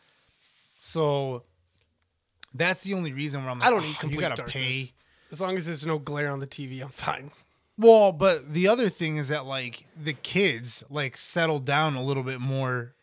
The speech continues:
Speaker 1: when it gets close to, like, nighttime. And, like, during the day, they're, like, running around and playing, and you're, like, you, you wanna be like, "Yo, be quiet, sit down, we're watching a movie."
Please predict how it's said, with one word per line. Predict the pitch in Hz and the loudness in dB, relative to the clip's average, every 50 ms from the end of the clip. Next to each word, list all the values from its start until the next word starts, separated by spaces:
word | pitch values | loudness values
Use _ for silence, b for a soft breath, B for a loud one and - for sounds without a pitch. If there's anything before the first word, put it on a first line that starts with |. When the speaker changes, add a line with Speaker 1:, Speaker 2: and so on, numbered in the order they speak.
| _ _ _ - | _ _ _ -16
Speaker 1:
when | 139 139 143 151 143 | -8 -6 -4 -2 -2
it | 139 131 123 - | -2 -4 -4 -6
gets | - 143 135 - - | -8 -6 -6 -6 -6
close | - - 147 139 127 - | -6 -4 -4 -4 -4 -4
to, | - | -6
like, | 131 123 117 110 | -6 -8 -10 -8
nighttime. | 123 123 131 139 135 120 - - 123 113 107 101 104 107 110 b b b b b b - | -8 -6 -6 -6 -6 -6 -8 -8 -8 -10 -12 -12 -14 -16 -18 b b b b b b -10
And, | 156 151 | -8 -6
like, | 151 139 131 120 | -6 -6 -6 -4
during | 139 156 165 165 156 147 | -2 -2 0 0 -2 -4
the | 135 123 | -6 -6
day, | 117 135 139 143 143 | -6 -4 -2 -2 -2
they're, | 131 127 117 | -2 -4 -6
like, | 113 113 110 120 | -8 -10 -8 -4
running | 131 165 165 160 | 0 0 2 2
around | 156 151 147 147 143 139 143 135 | 0 0 0 0 0 0 0 -2
and | 120 113 | -4 -6
playing, | - - 147 147 143 151 | -6 -4 -4 -2 -2 -4
and | 143 135 143 143 | -4 -4 -4 -4
you're, | 143 143 | -4 -4
like, | 131 123 120 120 117 | -4 -6 -6 -8 -8
you, | 120 139 147 | -8 -8 -8
you | 135 131 139 147 | -8 -6 -6 -4
wanna | 156 151 147 | -2 -4 -4
be | 139 139 131 | -4 -4 -6
like, | 120 117 120 | -6 -6 -2
"Yo, | 131 156 175 185 180 160 139 123 117 | 0 2 4 4 4 4 2 -2 -4
be | 127 143 147 | -4 -6 -6
quiet, | 131 - - 147 160 156 165 165 156 139 117 | -6 -8 -6 -4 -2 0 0 0 0 0 0
sit | - - - 156 151 135 | 0 -2 -2 -2 -4 -4
down, | 135 143 147 147 139 123 | -2 -2 -2 -2 -2 -4
we're | 131 127 | -6 -4
watching | 123 131 135 139 139 - - 143 135 | -2 -2 -2 -2 -2 -4 -6 -6 -6
a | 127 | -6
movie." | 127 127 131 135 131 127 123 117 113 110 107 | -6 -6 -6 -6 -8 -8 -8 -8 -8 -10 -14